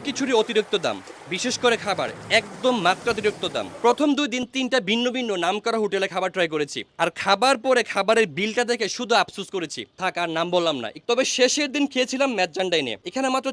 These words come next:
চারশো টাকায় এই প্যাকেজটা পাওয়া যায়। চারশো টাকায় ভাত, গরুর মাংস, দুই রকম ডাল দিয়ে পেট ভরে খেয়েছি। বলতে গেলে এইবার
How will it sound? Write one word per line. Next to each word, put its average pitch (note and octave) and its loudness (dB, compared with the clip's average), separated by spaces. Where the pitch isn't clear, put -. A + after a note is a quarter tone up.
চারশো B3+ -2
টাকায় A3 0
এই G#3+ 0
প্যাকেজটা G3+ -4
পাওয়া E3 0
যায়। G#2 -6
চারশো A3 0
টাকায় A#3+ 2
ভাত, G3 2
গরুর G3+ 2
মাংস, G#3 -2
দুই G#3 -4
রকম A#3+ 0
ডাল G3+ 4
দিয়ে F#3+ -2
পেট G#3 -2
ভরে F3+ 0
খেয়েছি। D3 -6
বলতে G#3+ 4
গেলে B3+ 6
এইবার B3+ 0